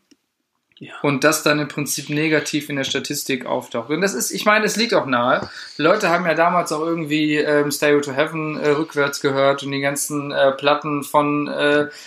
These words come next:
Speaker 2: Ozzy Osbourne und so und, äh, haben da irgendwie nach, nach, nach versteckten satanistischen,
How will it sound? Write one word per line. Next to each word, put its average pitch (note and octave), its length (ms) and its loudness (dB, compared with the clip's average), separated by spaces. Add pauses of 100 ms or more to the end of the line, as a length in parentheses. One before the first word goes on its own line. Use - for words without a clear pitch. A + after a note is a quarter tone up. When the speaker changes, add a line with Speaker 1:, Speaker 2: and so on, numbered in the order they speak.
(120)
Speaker 2:
Ozzy D#3 320 2
Osbourne C#3+ 720 2
und C#3 140 -4
so D3+ 360 4 (280)
und, D#3+ 340 4
äh, D#3 120 2
haben F3 160 2
da F3 160 4
irgendwie E3 180 0
nach, D#3 200 0
nach, D#3 200 0
nach D3+ 120 -2
versteckten F3 680 -4
satanistischen, D3+ 1080 -2